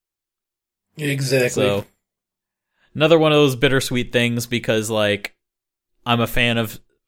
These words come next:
Speaker 2: seven Remake, but I'm also a big fan of Kingdom Hearts, so yeah, no-, another one of those. But, uh, I, I'm excited to see, to see where it goes. Um,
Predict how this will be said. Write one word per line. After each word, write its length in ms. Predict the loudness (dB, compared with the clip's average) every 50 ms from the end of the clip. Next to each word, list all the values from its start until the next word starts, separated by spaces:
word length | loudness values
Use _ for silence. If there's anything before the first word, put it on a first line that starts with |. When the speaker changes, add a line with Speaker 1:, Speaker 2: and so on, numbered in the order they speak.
| _ _
Speaker 2:
seven 440 | _ -10 -2 2 2 2 2 0 -2
Remake, 540 | -2 -2 -2 0 0 2 2 0 0 0
but 80 | 0 0
I'm 120 | 0 0
also 380 | -2 -2 -2 -2 0 -2 -2 -4
a 40 | -4
big 280 | -4 -6 -4 -4 -4 -4
fan 240 | -6 -8 -8 -8 -10
of 100 | -10 -8
Kingdom 260 | -6 -6 -6 -6 -8
Hearts, 340 | -8 -8 -8 -8 -8 -10 -10
so 380 | -10 -8 -8 -8 -10 -12 -14 -16 _ _ _ _ _ _ _ _ _ _ _ _ _ _ _ _ _ _ _ _
yeah, 280 | -2 -2 -2 -2 -4 -6 -10 -6
no-, 180 | -2 0 0 0
another 340 | 0 -2 0 2 2 2 2
one 140 | 2 0 0
of 60 | 0
those. 340 | 0 0 0 -2 -4 -8 -10 _ _ _ _ -6
But, 180 | -4 -2 -2
uh, 240 | 0 0 0 -2 -4 -6 _ _ _ _ _ _ _ _ _ _ _ _ _ _
I, 140 | -4 -4 -2
I'm 140 | 0 -2 -2
excited 440 | -2 -2 0 0 0 0 0 -2
to 80 | -4 -4
see, 340 | -4 -4 -4 -4 -4 -6 -6
to 160 | -4 -4 -4
see 180 | -2 -2 -4 -2
where 220 | -2 0 -2 -2
it 100 | -2 -4
goes. 500 | -4 -4 -2 -2 -2 -4 -4 -6 -8 -10 -12 _ _ _ _ _ _ _ _
Um, 560 | -4 -2 0 0 0 0 -2 -2 -6 -8 -10